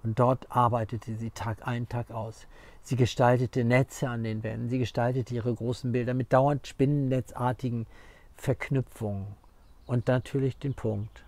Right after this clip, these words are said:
Und damit, wo, oder da, wo sie wirklich ganz effektiv dann ins Rampenlicht kam, war die Inspiration durch die Hippie-Bewegung, als sie die sogenannten Body Paintings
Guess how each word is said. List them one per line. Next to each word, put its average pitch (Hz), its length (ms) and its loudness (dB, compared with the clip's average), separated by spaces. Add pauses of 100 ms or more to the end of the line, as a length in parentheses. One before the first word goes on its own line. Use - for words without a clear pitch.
(100)
Und 104 160 -6
damit, 147 640 6
wo, 135 140 2
oder 139 340 8 (140)
da, 156 260 8
wo 160 180 6
sie 151 300 2
wirklich 160 420 4 (380)
ganz 170 400 4
effektiv - 960 2 (300)
dann 156 340 4
ins 139 260 -4
Rampenlicht 143 840 0 (600)
kam, 143 400 4
war 139 340 4 (880)
die 127 100 0
Inspiration 127 640 2
durch 143 160 0
die 110 120 -2
Hippie-Bewegung, 147 880 -2 (580)
als 123 300 0
sie 151 280 6
die 131 120 0
sogenannten 127 1160 2 (480)
Body 156 260 10
Paintings 135 840 0